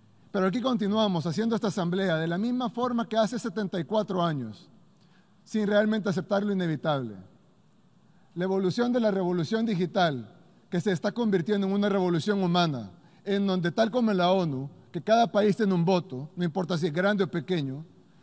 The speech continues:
los ciudadanos del mundo, ahora, cada uno también tienen una voz,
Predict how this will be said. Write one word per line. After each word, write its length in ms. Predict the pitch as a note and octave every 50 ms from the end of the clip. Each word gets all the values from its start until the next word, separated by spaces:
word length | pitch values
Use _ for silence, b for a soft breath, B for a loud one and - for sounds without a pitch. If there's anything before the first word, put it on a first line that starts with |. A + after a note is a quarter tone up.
| b
los 160 | F#3+ G3+ F#3
ciudadanos 320 | - G3+ G#3 A3+ A#3+ B3+ G3+
del 140 | A3 G#3+ G#3
mundo, 480 | A3 A3+ G3 E3 C3+ B2+ B2 B2+ C3 -
ahora, 520 | D3 D#3 G3 A#3+ B3 G#3 F#3 F3 F3 D#3+ B B B B
cada 240 | - A3 A3+ A#3+ A#3+
uno 220 | B3 B3+ B3+ A#3
también 340 | - G#3+ G#3 A3 A3+ A#3 F#3
tienen 240 | A3 G3+ F#3+ F#3 F3+
una 200 | F3+ F3 E3+ D#3
voz, 400 | D#3 D3+ C#3 C3 B2 - -